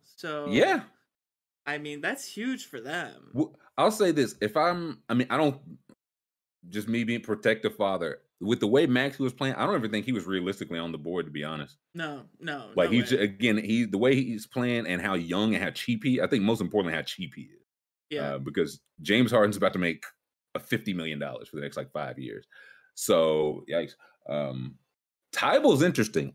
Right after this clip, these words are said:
Speaker 2: I thought they might get Thybulle, though.
Speaker 1: I, I
Speaker 2: 'Cause
Speaker 1: thought,
Speaker 2: Seth,
Speaker 1: I
Speaker 2: I mean,
Speaker 1: thought
Speaker 2: yeah,
Speaker 1: they'd
Speaker 2: Seth,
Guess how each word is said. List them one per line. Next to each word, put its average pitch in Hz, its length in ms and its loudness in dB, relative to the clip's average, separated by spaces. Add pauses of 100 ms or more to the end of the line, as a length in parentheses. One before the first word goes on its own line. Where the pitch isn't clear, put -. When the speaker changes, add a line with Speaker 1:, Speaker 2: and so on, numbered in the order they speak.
Speaker 2:
I 139 120 4
thought 226 280 0
they 170 100 6
might 139 280 2
get 120 200 -2
Thybulle, 101 420 0
though. - 240 -12 (480)
Speaker 1:
I, 190 240 0
I 208 140 -4
Speaker 2:
'Cause 202 200 0
Speaker 1:
thought, - 60 -8
Speaker 2:
Seth, 202 120 4
Speaker 1:
I 254 60 0
Speaker 2:
I - 20 0
mean, 220 160 2
Speaker 1:
thought - 80 -4
Speaker 2:
yeah, 226 60 6
Speaker 1:
they'd 190 100 6
Speaker 2:
Seth, 254 160 2